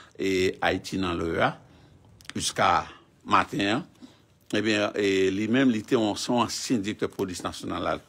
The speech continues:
Li ye tou pratikman nan de mil kat, de mil senk. Donk pratikelman li gen kenzan depi ke li pa t nan Polis la ankò. Donk li te tanse, li te vin nan yon lòt pòs nan Wachintonn. Donk anpil moun espere ke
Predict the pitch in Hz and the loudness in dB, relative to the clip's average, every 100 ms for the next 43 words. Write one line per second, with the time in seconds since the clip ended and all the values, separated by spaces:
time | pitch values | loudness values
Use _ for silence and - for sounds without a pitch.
0 | - - 90 85 - 143 147 - - - | -16 -10 -6 -6 -4 0 0 0 -18 -20
1 | - - 98 95 98 - - 113 - 123 | -12 -6 -4 -2 -6 -6 -4 -4 -4 -2
2 | 117 104 98 92 85 85 52 - - _ | -2 -2 -2 -4 -6 -8 -10 -14 -18 _
3 | - - 82 82 - 95 95 92 92 90 | -20 -12 -10 -10 -14 -12 -4 -2 0 -2
4 | - - - 117 110 92 - - 247 - | -6 -12 -8 -6 -4 -6 -6 -4 -6 -6
5 | _ _ - _ _ _ - - 135 - | _ _ -20 _ _ _ -8 -4 -2 0
6 | 143 120 113 117 170 139 107 101 95 101 | 2 2 2 4 6 6 4 -2 -2 -2
7 | 87 - 165 - - 107 104 104 - 95 | -2 -4 -10 -6 -6 -4 -4 -4 -4 -4
8 | 95 92 90 - 90 101 95 82 - 87 | -4 0 0 0 -6 -6 -8 -6 -6 -4
9 | 113 95 92 - 95 87 - 85 - 98 | -2 -2 -4 -14 -10 -10 -8 -10 -12 -12
10 | 90 87 85 85 82 82 - 101 - - | -8 -6 -4 -4 -4 -6 -6 -6 -8 -16
11 | - - - 101 98 87 - - - - | -16 -18 -10 -4 -2 -2 -4 -8 -10 -12
12 | - - - _ - 98 - 98 95 92 | -16 -20 -20 _ -8 -6 -2 0 2 2
13 | 95 113 107 104 104 90 - 98 95 - | -2 -4 -2 0 -2 -4 -2 0 0 -2
14 | 92 | -4